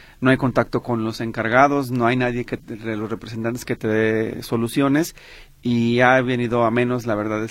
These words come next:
el servicio. Entonces, pues está ahí porque la gente lo necesita, pero de que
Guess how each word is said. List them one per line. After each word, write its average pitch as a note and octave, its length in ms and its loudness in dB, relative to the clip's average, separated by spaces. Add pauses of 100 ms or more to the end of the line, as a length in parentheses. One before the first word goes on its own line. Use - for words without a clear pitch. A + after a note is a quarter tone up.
(160)
el C3 140 -6
servicio. D3 380 -2
Entonces, B2 600 -6 (320)
pues A#2 200 -8
está A#2+ 200 -2
ahí C#3 180 6
porque E3 320 -2
la A2+ 80 0
gente A#2 240 -2
lo C#3 100 2
necesita, A2+ 580 -2
pero G2 480 -4
de G2 180 -8
que G2+ 560 -10